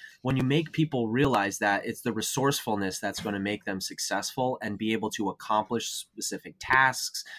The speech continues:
specific goals, endeavors, they are not going to make excuses when they don't have the resources available to them. They're gonna go out and figure out a way to, to get it done, regardless of the situation. And so that's really something that I like to preface to my clients. And,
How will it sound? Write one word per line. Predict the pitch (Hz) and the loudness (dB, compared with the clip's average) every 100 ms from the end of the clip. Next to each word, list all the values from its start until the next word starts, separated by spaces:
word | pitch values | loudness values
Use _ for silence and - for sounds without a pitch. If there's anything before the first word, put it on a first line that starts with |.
| - | -14
specific | - 104 - 95 95 - | -10 -6 -4 -4 -6 -2
goals, | 117 123 123 107 | 0 2 0 -2
endeavors, | 95 117 120 117 120 - - - - - | -2 2 2 2 -2 -2 -12 -18 -12 0
they | 131 151 | 4 6
are | 160 | 6
not | 127 127 120 | 6 2 2
going | 127 120 | 0 0
to | 117 | 0
make | 110 113 | 0 0
excuses | 104 - - 147 156 151 104 101 | -4 -6 0 4 6 4 0 0
when | 107 | 0
they | 107 | 0
don't | 95 113 117 | 0 0 0
have | 113 104 | -2 -2
the | 104 | -2
resources | 101 107 - 101 - 98 | -2 -2 0 -2 -2 -6
available | 101 92 110 107 90 85 | -4 0 0 0 -4 -10
to | - 92 | -8 -6
them. | 80 85 | -6 -2
They're | 107 | 0
gonna | 123 113 | 2 2
go | 113 | 4
out | 104 98 | 4 2
and | 101 | -4
figure | - 101 101 | -4 0 0
out | 98 | 0
a | |
way | 90 95 | -2 -4
to, | 92 92 - | -4 -10 -10
to | 107 | -6
get | 95 82 | -6 -6
it | - | -2
done, | 131 82 80 - - - | -2 -2 -8 -18 -14 -4
regardless | 113 117 117 113 - 101 | -2 2 2 2 -6 -8
of | |
the | 90 | -8
situation. | - 92 107 135 110 92 - - - - | -8 -6 -2 -2 -2 -8 -16 -20 -18 -8
And | 120 | -2
so | 139 | 2
that's | 131 160 156 | 4 4 4
really | 151 143 | 4 4
something | - 127 113 | 4 2 2
that | 110 107 | 2 2
I | |
like | 104 104 | 2 0
to | - | -4
preface | - 98 101 - | -2 -2 -4 -6
to | 104 | -6
my | 101 | -4
clients. | - 170 120 - | -2 -2 -2 -4
And, | 101 | -4